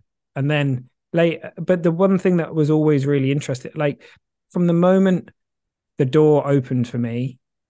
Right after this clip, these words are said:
into the kind of spirituality or kind of world, I was,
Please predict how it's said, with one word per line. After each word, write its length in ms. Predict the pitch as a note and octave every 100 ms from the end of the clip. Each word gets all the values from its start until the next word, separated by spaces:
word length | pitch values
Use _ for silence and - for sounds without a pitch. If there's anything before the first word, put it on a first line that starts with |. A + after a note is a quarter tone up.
| _
into 280 | D3 C3 B2+
the 80 | B2+
kind 300 | B2 C3+ B2
of 180 | A#2 - _ _ _ _ _ _ -
spirituality 840 | - D3 C3+ - C3+ B2+ D3 C#3
or 260 | B2 A#2+ A2+ _ _ _ _
kind 200 | - C#3+
of 60 | B2
world, 400 | B2 A#2 A2+ A#2 _ _ _ _ -
I 140 | A3
was, 240 | A#3 C#3+